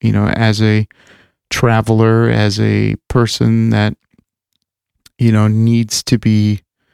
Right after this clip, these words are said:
performing, entertaining, uh, enlightening people or whatever. I was basically dying a few years ago, five years ago,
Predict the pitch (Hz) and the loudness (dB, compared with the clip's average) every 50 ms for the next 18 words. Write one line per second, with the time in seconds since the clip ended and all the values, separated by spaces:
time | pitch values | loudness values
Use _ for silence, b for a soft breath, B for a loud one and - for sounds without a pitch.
0 | _ _ _ _ _ _ _ _ - - 117 - - - 110 104 104 107 107 110 | _ _ _ _ _ _ _ _ -6 -4 -4 -4 -2 0 0 2 2 2 2 2
1 | 110 107 107 110 110 110 104 104 - 110 - - - 110 107 104 104 104 104 104 | 2 0 0 0 0 0 -2 0 0 -2 -2 0 0 0 2 2 0 0 0 0
2 | 101 104 104 104 110 107 107 - - 50 - - - - - _ _ - 117 107 | 0 -2 -2 -2 -2 -2 0 0 0 -2 -2 -4 -6 -8 -14 _ _ 0 0 2
3 | 104 101 104 107 107 - - 113 110 107 104 - - 110 107 - - 113 107 107 | 2 2 2 0 0 0 -2 -2 0 -2 -2 -2 -2 -2 -2 0 0 0 0 2
4 | 107 110 107 104 104 101 95 101 98 107 104 104 110 123 131 B B B B B | 0 0 -2 -2 -4 -2 -2 0 0 0 2 2 2 0 0 B B B B B
5 | B B B B B B B B _ _ _ _ _ _ - 120 120 110 107 110 | B B B B B B B B _ _ _ _ _ _ -2 0 2 2 2 2
6 | 113 113 113 - - _ _ _ _ _ _ _ _ _ _ _ _ _ _ _ | 2 2 0 -2 -4 _ _ _ _ _ _ _ _ _ _ _ _ _ _ _
7 | _ - 117 117 104 - - - 120 123 131 - - 123 120 - - 117 107 98 | _ -2 0 0 0 0 0 0 0 2 0 0 -2 -2 -2 -2 -2 -2 -2 -4
8 | - _ _ - 110 110 120 120 113 104 98 95 95 98 98 104 - _ _ _ | -6 _ _ 0 0 2 2 2 2 2 0 0 0 0 -2 -2 -6 _ _ _
9 | _ _ _ _ _ _ _ _ _ _ _ _ _ _ _ _ _ _ _ _ | _ _ _ _ _ _ _ _ _ _ _ _ _ _ _ _ _ _ _ _
10 | _ _ _ _ _ _ _ - - 107 98 104 107 - - - 117 113 110 110 | _ _ _ _ _ _ _ -6 -2 -2 0 0 -2 -4 -2 0 0 2 2 4
11 | 117 127 123 120 113 110 - 110 107 107 107 - - - 113 104 101 101 110 113 | 2 2 2 0 -2 -2 -2 -2 -2 -2 -4 -6 -4 -2 0 0 0 0 0 0
12 | 110 113 107 113 117 - - - - - 120 | 0 0 0 -2 -2 -2 -2 -4 -4 -6 -8